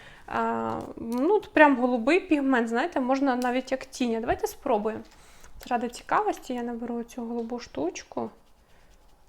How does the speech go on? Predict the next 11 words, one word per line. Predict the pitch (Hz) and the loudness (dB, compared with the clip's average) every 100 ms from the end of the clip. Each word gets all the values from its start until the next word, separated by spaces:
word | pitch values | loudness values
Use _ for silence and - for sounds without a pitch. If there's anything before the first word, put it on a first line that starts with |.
| - | -14
Да, | 240 285 | -6 -4
і | 359 | -2
нанесу | 269 247 - - 302 | -4 -4 -8 -4 -4
так. | 294 247 - - - - - - - - - - - - | -4 -12 -12 -16 -18 -20 -20 -20 -20 -20 -20 -20 -20 -2
Да, | 320 | -2
бачите, | 349 277 285 - 254 | 0 -2 -2 -4 -4
він | 254 | -2
дає | 240 240 302 | -2 -2 0
голубий | 294 247 220 277 | 0 0 -2 -2
прям | 302 269 269 | -2 -4 -2
ефект. | 269 - 254 - - | -4 -6 -8 -8 -18